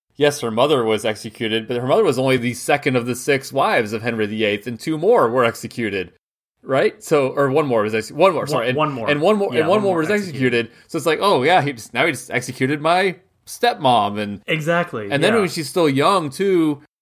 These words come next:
Speaker 1: the kind of creepy one, just kind of, we're gonna go chronologically-ish.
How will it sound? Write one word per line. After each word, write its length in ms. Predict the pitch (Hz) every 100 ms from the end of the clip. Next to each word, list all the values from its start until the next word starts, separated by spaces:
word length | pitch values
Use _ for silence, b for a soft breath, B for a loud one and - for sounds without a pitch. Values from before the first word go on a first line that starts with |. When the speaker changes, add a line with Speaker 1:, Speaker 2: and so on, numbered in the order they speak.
| _
Speaker 1:
the 80 | 139
kind 220 | 147 143 123
of 60 |
creepy 280 | - 185 175
one, 320 | 139 131 131
just 160 | 135 131
kind 120 | 135
of, 60 | 127
we're 100 | 117
gonna 180 | 131 120
go 280 | 117 120 85 - - -
chronologically-ish. 1200 | - 131 123 117 117 113 117 117 160 127 117 -